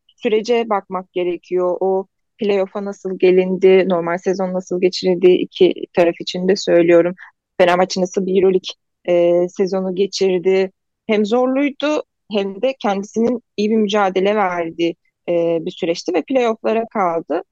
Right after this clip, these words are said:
Umarım Final Four'a da kalır. Aynı şekilde, e, Yannis'in takımı Bucks da normal sezonu, N B A'de normal sezonu, e, gayet iyi geçirdi. Birinci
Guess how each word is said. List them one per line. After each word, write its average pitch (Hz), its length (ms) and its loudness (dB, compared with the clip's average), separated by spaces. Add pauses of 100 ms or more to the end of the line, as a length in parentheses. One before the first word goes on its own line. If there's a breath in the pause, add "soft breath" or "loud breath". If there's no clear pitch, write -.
(160)
Umarım 233 260 -2
Final 220 360 -4 (120)
Four'a 214 360 -8
da 208 100 -2
kalır. 190 380 -4
Aynı 202 200 -2
şekilde, 214 640 -4 (320 soft breath)
e, 175 320 2 (440)
Yannis'in 208 500 -2
takımı 208 360 -2
Bucks 202 200 -2 (160)
da 175 200 -2 (240)
normal 185 280 2
sezonu, 175 420 -2
N 170 180 -2
B 175 120 2
A'de 175 140 -2
normal 175 300 -4
sezonu, 175 400 -6 (500)
e, 170 200 2
gayet 180 380 2
iyi 190 120 2
geçirdi. 175 580 0 (160)
Birinci 170 280 -4